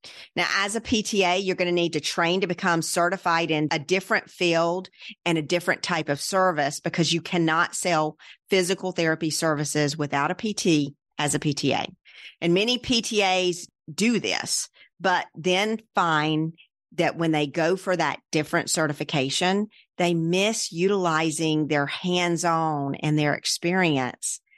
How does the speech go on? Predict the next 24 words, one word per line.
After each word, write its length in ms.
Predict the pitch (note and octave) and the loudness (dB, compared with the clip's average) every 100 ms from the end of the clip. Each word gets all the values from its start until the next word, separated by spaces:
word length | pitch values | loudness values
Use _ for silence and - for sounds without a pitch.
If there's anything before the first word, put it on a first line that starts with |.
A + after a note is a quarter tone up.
| _ _ _ _ _ - | _ _ _ _ _ -2
The 80 | |
Stretch 380 | E3+ - A#3 B3 | 0 2 0 0
Mobility 420 | G#3+ F#3+ F#3+ G3 | -2 0 2 2
Coach 340 | F#3+ F#3+ E3+ - | 0 0 -2 -2
certification 680 | F3+ E3+ E3+ F#3 F3 F3 E3+ | 0 0 0 0 0 0 -2
program 440 | - D#3+ D#3 D#3 | 0 0 0 0
was 180 | D3+ D3 | 0 0
invented 580 | D3+ C3+ D#3+ D#3 D#3 D3+ | 0 0 0 2 0 -2
for 180 | D3 | -6
this 400 | C3+ D3+ D3 D3+ | -2 2 2 0
main 300 | C#3+ C3+ C#3 | 0 0 2
reason. 600 | C3+ C3 B2+ - - - - _ _ _ _ | 0 0 -2 -2 -4 -6 -14 _ _ _ _
I've 160 | - D#3+ | -6 -4
spent 220 | - E3+ | -2 -2
the 60 | D#3+ | 0
last 360 | D3+ D3 - | 0 -2 -4
two 200 | - G#3+ | 0 2
years 460 | A3 F#3+ E3+ D#3+ - | 2 2 2 0 -2
putting 340 | - F#3 A3 | -2 0 2
a 100 | A3 | 0
certification 840 | G#3 F#3+ F#3 G3 F#3+ D3+ - D3 - | 0 0 -2 -4 -2 0 0 -2 -4
and 220 | E3 D#3+ G3 | -2 0 0
affiliation 760 | - F#3+ F#3+ E3+ D#3 - D#3 | 0 0 2 2 0 -2 -6
into 600 | - D#3+ E3 E3 D3+ C#3+ | -2 -2 0 2 2 0